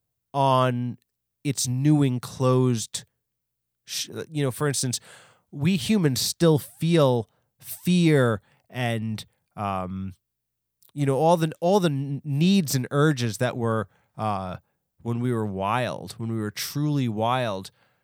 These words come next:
you know, they were just, they just, like, exploded out of our, like, out of our experience. They were not, um, like, if we were afraid of dying, it was like, we're afraid of dying because,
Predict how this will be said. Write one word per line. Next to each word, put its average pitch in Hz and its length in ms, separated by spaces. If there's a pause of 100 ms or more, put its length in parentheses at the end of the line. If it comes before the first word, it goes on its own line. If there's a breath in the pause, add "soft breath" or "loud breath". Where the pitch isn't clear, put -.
(120)
you 131 100
know, 117 120
they 120 100
were 123 140
just, - 420 (2000)
they 143 140
just, 143 180
like, 143 120
exploded 135 640
out 117 200
of 107 100
our, 98 260 (480)
like, 120 280
out 143 180
of 120 100
our 110 160
experience. 113 720
They 117 100
were 107 120
not, 117 420 (320)
um, 92 420 (760)
like, 107 180
if 110 100
we 147 80
were 131 120
afraid 131 460
of 98 220
dying, 123 540
it 101 40
was 107 160
like, 104 200 (200 soft breath)
we're 123 120
afraid 131 340
of 101 160
dying 123 460
because, 107 580